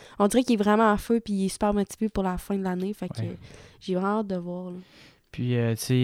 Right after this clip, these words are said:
Speaker 2: euh, du côté de Lewis, puis c'est un, c'est un point que j'ai discuté avec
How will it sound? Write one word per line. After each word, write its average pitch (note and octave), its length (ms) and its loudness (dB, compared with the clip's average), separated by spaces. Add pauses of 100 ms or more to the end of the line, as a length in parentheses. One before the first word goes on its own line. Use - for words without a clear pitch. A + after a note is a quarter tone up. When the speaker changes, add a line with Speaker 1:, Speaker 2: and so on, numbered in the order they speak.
Speaker 2:
euh, A2 220 4 (500)
du - 80 -14
côté B2 280 0
de B2+ 80 -2
Lewis, A#2 440 2
puis - 100 -12
c'est - 160 -6
un, G#2 140 0
c'est - 140 -4
un G#2+ 120 2
point C#3 200 0
que C3+ 40 -4
j'ai A2 120 -4
discuté - 520 -6
avec G#2 320 -6